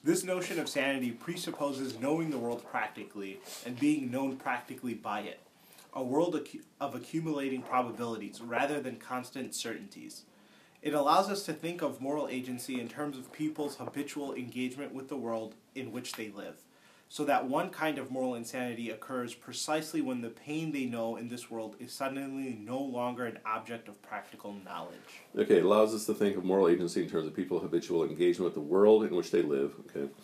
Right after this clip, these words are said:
Speaker 2: so that one kind of moral insanity occurs precisely when the pain they know in the world is no longer an object of practical knowledge.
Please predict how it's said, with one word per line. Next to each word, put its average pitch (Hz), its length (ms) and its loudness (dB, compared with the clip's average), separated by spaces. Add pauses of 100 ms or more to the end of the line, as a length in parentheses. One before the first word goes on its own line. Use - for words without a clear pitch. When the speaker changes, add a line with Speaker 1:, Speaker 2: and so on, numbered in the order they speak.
(240)
Speaker 2:
so - 160 2
that 80 80 4
one 98 180 2
kind 107 160 4
of 92 80 8
moral 92 200 6
insanity 98 520 2
occurs 82 300 4
precisely - 560 0
when 82 140 0
the 78 80 -2
pain 87 240 0
they 85 80 4
know 82 100 0
in 80 60 0
the 80 40 0
world 76 300 -2
is 82 80 -4
no 87 80 4
longer 82 380 2
an 78 100 0
object 71 300 -8
of - 80 -12
practical 69 340 -4
knowledge. - 380 -10